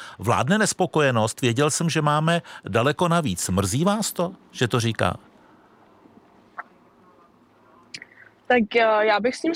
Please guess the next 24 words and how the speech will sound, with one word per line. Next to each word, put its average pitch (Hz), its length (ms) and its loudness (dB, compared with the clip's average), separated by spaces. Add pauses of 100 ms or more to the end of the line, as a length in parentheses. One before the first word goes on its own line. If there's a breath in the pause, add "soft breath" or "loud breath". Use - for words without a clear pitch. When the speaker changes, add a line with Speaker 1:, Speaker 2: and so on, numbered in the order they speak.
Speaker 2:
taky 240 260 0
souhlasila. 233 640 0
Měli 208 340 2
jsme, 254 300 0 (420 loud breath)
měli 226 200 2
jsme 262 220 0
tým, 226 320 0
a, 233 140 2
nebo 226 300 0
spíš 247 220 -4
máme 233 320 2
tým 247 160 2
na 220 120 2
to 233 300 2
udělat 226 680 0 (320)
i 220 100 -2
tu 269 120 -2
placku, 202 380 -2
nebo 233 200 2
aby 214 140 0
jsme 240 180 0
udělali 233 300 2
tu 226 100 -4
placku, 220 460 -2